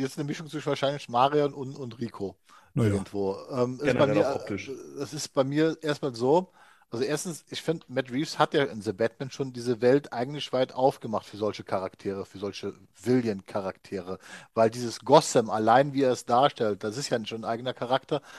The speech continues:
Speaker 1: Und da konnte ich mir schon immer, auch während des Films, vorstellen, dass da solche andere Gestalten wie Scarecrow, Mister Freeze und so weiter existieren in die,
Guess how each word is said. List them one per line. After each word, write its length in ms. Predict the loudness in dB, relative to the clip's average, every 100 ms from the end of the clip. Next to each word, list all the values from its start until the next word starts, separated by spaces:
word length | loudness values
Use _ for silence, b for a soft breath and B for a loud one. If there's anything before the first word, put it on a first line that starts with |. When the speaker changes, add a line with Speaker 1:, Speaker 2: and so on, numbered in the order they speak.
| B B
Speaker 1:
Und 160 | -2 0
da 100 | 0 _ _ _
konnte 240 | 4 6 4
ich 160 | -4
mir 60 | -6
schon 180 | -8 -10 2
immer, 340 | 4 6 4
auch 180 | 2 4
während 200 | 2 2
des 140 | -4
Films, 300 | -2 -2 -2
vorstellen, 680 | 0 2 2 0 2 0 -4 B B B _
dass 220 | 4 4
da 160 | 4 4
solche 420 | 4 2 0 -10 -4
andere 340 | -2 0 0
Gestalten 520 | 0 2 4 4 2
wie 80 | -6
Scarecrow, 840 | -6 4 6 6 4 4 4 4
Mister 380 | 0 -4 0 -4
Freeze 440 | -2 -4 -4 -4 -8
und 140 | -10
so 120 | 0
weiter 420 | 2 4 2 2 -2 _ _ -6
existieren 840 | -6 -6 -10 0 2 2 0 -8 -12
in 180 | -10
die, 180 | -6 -8